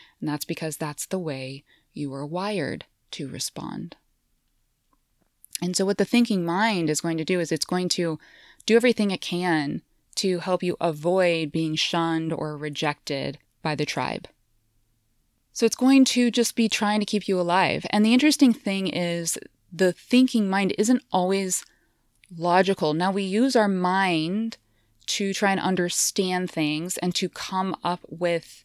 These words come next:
logical ways of thinking. However, that there is a distinction between the way we use our mind for understanding versus the way the mind can control us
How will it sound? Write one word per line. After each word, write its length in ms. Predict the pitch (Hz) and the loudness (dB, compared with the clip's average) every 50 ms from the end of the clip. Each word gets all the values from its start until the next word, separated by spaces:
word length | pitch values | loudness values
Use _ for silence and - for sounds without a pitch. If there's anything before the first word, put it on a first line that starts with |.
| _ _ _ _ _ _ _ | _ _ _ _ _ _ _
logical 480 | - 185 180 180 180 - - 185 170 156 | 0 2 2 2 2 0 -2 -2 -4 -2
ways 460 | 151 170 175 175 180 180 175 170 - | -2 -2 0 0 0 -2 -2 -4 -2
of 180 | - 165 156 - | -4 -4 -4 -4
thinking. 760 | - - - - 233 262 262 - - 175 139 - - - - - - - - - _ | -8 -16 -4 4 6 6 6 4 2 -2 -2 -2 -4 -6 -8 -10 -14 -20 -20 -20 _
However, 920 | - - - 202 196 190 - - 196 208 196 190 - 190 170 156 151 143 - - | -10 -4 0 0 0 0 0 2 4 4 4 4 2 0 0 0 0 -2 -6 -2
that 340 | - 185 202 220 233 - 202 | 0 2 4 4 2 2 2
there 140 | 214 208 208 | 2 2 2
is 140 | 208 - 208 | 2 2 0
a 60 | 185 | 0
distinction 680 | - 185 - - - - 254 262 - - - 220 208 | 0 -2 -2 -2 2 2 2 2 2 0 -2 -2 -2
between 520 | 190 196 190 - - 196 190 190 185 185 180 | 0 -2 -2 -2 -2 -2 -2 -2 -4 -2 -2
the 100 | 190 185 | -2 0
way 220 | 175 185 190 202 | 0 0 0 0
we 100 | 190 196 | -2 -4
use 220 | 185 185 190 175 180 | -4 -4 -2 -2 0
our 100 | 170 170 | 0 0
mind 440 | 170 170 170 175 175 175 160 - - _ _ _ | 0 -2 -2 -2 -2 -4 -6 -8 -14 _ _ _
for 200 | - 180 165 - - 180 | 0 0 0 2 2 2
understanding 1000 | 180 185 180 175 165 170 - - - 185 196 214 208 180 156 147 147 156 165 160 - - - - - | 2 2 2 2 0 0 0 0 0 0 0 0 0 0 0 0 -2 -2 -6 -8 -12 -18 -20 -6 -4
versus 240 | 185 180 180 175 - | -2 -2 -2 0 0
the 100 | 190 175 | 0 2
way 200 | 185 185 190 - 80 - _ _ - - | 4 2 2 2 0 -2 _ _ -6 -4
the 100 | 185 175 | -2 -2
mind 440 | 175 175 175 175 180 185 180 175 | 0 0 0 0 0 0 -2 -4
can 180 | - - 175 170 | -4 -6 -6 -6
control 640 | - - 175 165 - - - 175 165 165 160 - - | -6 -6 -6 -6 -6 -6 -4 -2 -2 -2 -4 -4 -2
us 560 | - 190 202 202 165 156 175 - - - - | 0 2 4 4 4 2 2 2 2 2 0